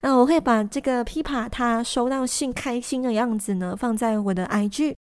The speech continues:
所以想看照片的可以去I G哦。好，以上呢，就是带给耳朵们两则非常暖心的故事，希望今年的圣诞节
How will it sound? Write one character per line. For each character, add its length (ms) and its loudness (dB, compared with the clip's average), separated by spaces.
所 160 -2
以 40 2
想 220 -4
看 180 -4
照 140 0
片 180 0
的 120 0
可 120 -6
以 120 0
去 160 -4
I 240 -2
G 340 0
哦。 240 -2
好， 360 0
以 100 -4
上 240 0
呢， 160 0
就 200 -2
是 200 -6
带 200 -4
给 160 -4
耳 120 -4
朵 200 -2
们 340 -2
两 280 0
则 320 -2
非 160 -6
常 320 -2
暖 240 2
心 240 -6
的 160 -6
故 180 -2
事， 360 -4
希 240 -6
望 580 0
今 160 -2
年 100 0
的 100 -2
圣 160 -2
诞 220 -4
节 500 -4